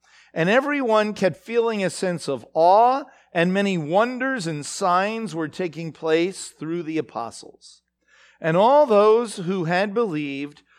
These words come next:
were together and had all things in common. And they began selling their property and possessions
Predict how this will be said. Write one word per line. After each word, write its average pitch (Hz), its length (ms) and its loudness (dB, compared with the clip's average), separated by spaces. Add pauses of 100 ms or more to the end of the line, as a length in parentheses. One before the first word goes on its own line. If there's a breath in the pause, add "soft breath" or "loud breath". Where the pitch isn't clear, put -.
(160 soft breath)
were 165 160 0
together 160 920 0 (300 soft breath)
and 165 180 0
had 165 240 2
all 202 300 6
things 196 600 -4
in 156 340 -8
common. 113 540 -10 (800 soft breath)
And 160 160 -2
they 175 120 2
began 190 560 -2
selling 269 520 2
their 269 200 0
property 165 720 2
and 156 140 0
possessions 123 920 -8